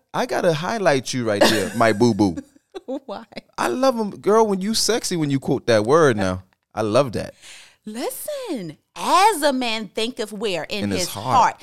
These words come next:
Speaker 2: Now, we know that the Bible uses that word heart, but it's talking about our mind.
Speaker 1: Come on now.
Speaker 2: As you think in your mind, that's who you're gonna become,
Speaker 1: Right.
Speaker 2: right? So if you think that your marriage is horrible, your spouse will never change,
Speaker 1: Right.
Speaker 2: like, these are the things that you ponder on.
Speaker 1: Right.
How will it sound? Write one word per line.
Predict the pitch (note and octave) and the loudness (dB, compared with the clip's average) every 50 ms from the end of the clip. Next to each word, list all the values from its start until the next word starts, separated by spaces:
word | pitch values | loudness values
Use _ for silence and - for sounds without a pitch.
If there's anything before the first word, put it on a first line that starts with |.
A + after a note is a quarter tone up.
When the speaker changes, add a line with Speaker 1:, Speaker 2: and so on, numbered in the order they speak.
| - - - | -20 -18 -8
Speaker 2:
Now, | G3 G3 F3+ F#3+ | -2 -2 0 0
we | F#3+ A3+ E4+ G4+ | 0 -4 -4 -4
know | E4 D4 C#4+ | -2 -4 -4
that | A#3 A3 - | -4 -6 -6
the | - F#3 | -8 -8
Bible | F3+ A3 A3 A#3+ C4 A3+ A3+ G3 F#3+ F3+ E3 | -4 -2 -2 -2 -2 -4 -6 -6 -6 -8 -8
uses | G#3+ C4 B3 B3 A#3+ A3 - | -8 -8 -8 -8 -12 -12 -6
that | - F#3+ - - | -4 -4 -4 -4
word | F3 G3 F#3+ E3+ D#3+ | -6 -6 -6 -6 -6
heart, | - - - C#4+ D4+ - F#3 F#3+ | -8 -4 0 0 0 0 -2 -2
but | G3 F3 - | -4 -4 -2
it's | - G#3 G3 - | -4 -8 -8 -8
talking | - - D#4+ E4 - C4+ | -4 -4 -4 -4 -4 -6
about | A#3+ A3 F#3+ F3 | -6 -6 -4 -4
our | E3+ F3 D#3+ | -2 -4 -4
mind. | D3+ D3+ D#3 D#3 E3+ C#4+ E4 C4+ E3 - C3+ | -6 -8 -6 -4 -2 -2 -2 -4 -6 -8 -6
Speaker 1:
Come | - A2+ A#2+ | -4 -2 0
on | - G3+ | 0 2
now. | F#3+ F3+ | 2 2
Speaker 2:
As | - G#3+ - | 2 2 0
you | D#4 E4+ | -4 -6
think | - - D4+ D#4+ F4 D#4+ D#4 | -6 -6 -6 -6 -6 -6 -6
in | A#3+ A3+ | -6 -6
your | F3 G#3+ F#3 E3+ | -6 -6 -6 -6
mind, | F3 F3+ F#3 G#3 C4 E4+ F4 D#4+ C#4+ B3+ A#3+ B3 - - _ - | -6 -4 -2 0 0 0 0 -2 -4 -6 -8 -8 -10 -12 _ -6
that's | B3+ C#4 D#4+ - | -4 -4 -4 -4
who | - E4+ E4+ | -4 -4 -4
you're | C4 C4 C4+ B3 | -2 -2 -4 -4
gonna | C4+ C#4 C4+ A#3+ | -4 -4 -4 -6
become, | F3+ F3 F#3+ E3+ _ - - - C#4+ E4+ F#4 D#4+ D3+ - - _ - | -8 -10 -14 -16 _ -20 -14 -10 -8 -8 -8 -8 -10 -12 -14 _ -8
Speaker 1:
Right. | - F#2+ F2+ F#3+ | -6 -4 -4 -2
Speaker 2:
right? | G#3+ A3+ C#4+ D#4 C#4+ - - | -2 -2 -2 -4 -8 -12 -10
So | - - C4+ | -2 2 2
if | B3+ A3+ | 2 2
you | A#3+ D#4 F4+ | 0 -4 -4
think | F4 _ _ - D#4+ F#4 B4 - - | -4 _ _ -6 -4 -4 -4 -6 -4
that | - B3 A#3 - | -4 -4 -2 -2
your | C4+ A#3+ | -4 -4
marriage | A3+ A3+ G3+ F#3 F3 F3 E3 D#3 | -2 -2 0 0 0 -2 -4 -6
is | D3+ C#3 - | -12 -14 -14
horrible, | - - - C#4 C#4 C4+ C4+ C4+ C4+ C4 B3 B3 C#4 B3+ C4 B3+ C4 | -16 -12 0 4 6 6 6 6 4 2 0 0 0 2 2 2 0
your | A#3 G3+ F#3+ G3+ | -2 -4 -6 -8
spouse | - - - F3 E3 E3 - - | -8 -6 -2 -2 -2 -2 -4 -8
will | E3+ D#3+ | -10 -8
never | E3 E3 D3+ D3 D3 - C#3+ | -8 -6 -8 -8 -10 -10 -14
change, | - - - - - E4+ D#4+ D#4+ D#4 D#4 D4 D4 D4 C#4+ - | -12 -8 -8 -4 -2 -2 -2 -2 -2 -2 -2 -2 -2 0 2
Speaker 1:
Right. | G3+ G#3 G3 F#3+ - | 2 2 2 2 2
Speaker 2:
like, | - G#3 F#3+ G3 | 0 0 0 -4
these | C4+ D#4+ F#4 F4+ | -6 -4 -4 -4
are | G4+ E4 | -4 -4
the | B3+ A3+ | -4 -6
things | G3 - A#3 A#3 A#3 - | -6 -8 -10 -10 -10 -8
that | A3 F3 - - | -8 -8 -8 -8
you | G#3 F#3+ | -12 -12
ponder | - - - - - - C4 A#3+ A#3 A#3 A#3 A#3 G3+ F3+ D#3+ | -12 -14 -18 -18 -12 -2 0 2 2 2 0 -2 -4 -6 -6
on. | - F#2+ | -4 -2
Speaker 1:
Right. | G2 G2+ G2+ F#2+ F#2+ F2+ | 2 2 2 2 2 -2